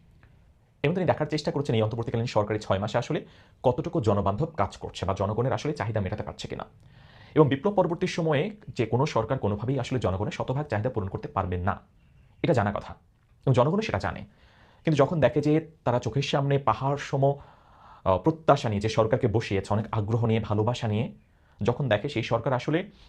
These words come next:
তাদের একশো ভাগ প্রত্যাশার পূরণের ধারে কাছেও থাকে না, তখন মানুষের মধ্যে অসন্তোষ বাড়তে থাকে। ডক্টর মোহাম্মদ ইউনূস সরকারের প্রতি মানুষের প্রত্যাশা কী ছিল?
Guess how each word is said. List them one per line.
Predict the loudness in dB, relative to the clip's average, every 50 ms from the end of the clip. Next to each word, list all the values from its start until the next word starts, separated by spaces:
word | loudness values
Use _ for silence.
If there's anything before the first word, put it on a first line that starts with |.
| _ _ _
তাদের | -2 -2 0 0
একশো | -2 -2 -2 -2 -2 -2
ভাগ | -2 -2
প্রত্যাশার | -2 -2 -2 -2 0 -2 -2 0 0 -2 -2 -2 -8 -16 _ _ _ _ _ _ _ _ _ _ _ _
পূরণের | 2 4 4 6 4 4 2 0 -4 -10 _ _ _ _ -10
ধারে | -4 -2 0 0 0
কাছেও | 0 0 -2 -2 -2 -4 -6
থাকে | -4 -4 -6 -2 0 0 0
না, | 0 -4 -6 -12 _ _ _ _ _ _ _ _ -20 -20 -20 -20 -20 -16 -10 -6
তখন | -4 -2 0
মানুষের | 0 0 0 -2 -2 -2
মধ্যে | 0 0 -2 -2
অসন্তোষ | -4 -6 -4 -6 -6 -2 -2 -2 0
বাড়তে | -2 -2 -4 -6 -10
থাকে। | -12 -10 -10 -10
ডক্টর | -12 -12 -16 _ _ _ -20 -20 -20 _ _ _ _ _ _ _ _ _ _ _ -2 0 0 2 2
মোহাম্মদ | 2 2 2
ইউনূস | 2 0 0
সরকারের | 0 0 0
প্রতি | 0 0 0
মানুষের | 0 0 0 -2 -4
প্রত্যাশা | -4 -4 -4 -4 -6 -6
কী | -8 -10
ছিল? | -10 -12 -14